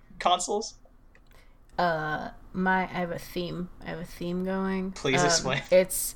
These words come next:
Speaker 2: it's Road to El Dorado. So my, uh, my computer is Tulio because he makes all the plans and does all the work. My
Speaker 1: Mm-hmm.
Speaker 2: little laptop is Miguel 'cause he's a frivolous son of a bitch.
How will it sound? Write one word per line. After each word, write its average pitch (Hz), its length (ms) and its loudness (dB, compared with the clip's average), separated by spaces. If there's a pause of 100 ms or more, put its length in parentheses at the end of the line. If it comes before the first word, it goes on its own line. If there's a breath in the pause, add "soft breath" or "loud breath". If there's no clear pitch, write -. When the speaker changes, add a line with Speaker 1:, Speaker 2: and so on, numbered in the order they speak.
Speaker 2:
it's - 520 0
Road 180 240 2
to 175 120 -4
El 180 140 2
Dorado. 185 560 2
So 180 320 0
my, 175 380 -2 (600 soft breath)
uh, 180 320 2
my 190 220 2
computer 220 1040 8
is 208 320 -2
Tulio 220 600 2
because 190 320 -4
he 196 80 -6
makes 185 360 -6
all 180 100 -4
the 190 80 -6
plans 180 380 -4
and 185 100 -8
does 180 160 -4
all 180 140 -4
the 196 80 -8
work. 180 340 -6 (240 loud breath)
My 147 60 -10
Speaker 1:
Mm-hmm. 123 100 -4
Speaker 2:
little 202 260 0
laptop 214 540 4
is 226 160 -2
Miguel 226 440 2
'cause 190 240 -8
he's - 420 -10 (160)
a 196 100 -8
frivolous 196 460 -6
son 190 200 -6
of 190 80 -4
a 208 60 -8
bitch. 175 480 -6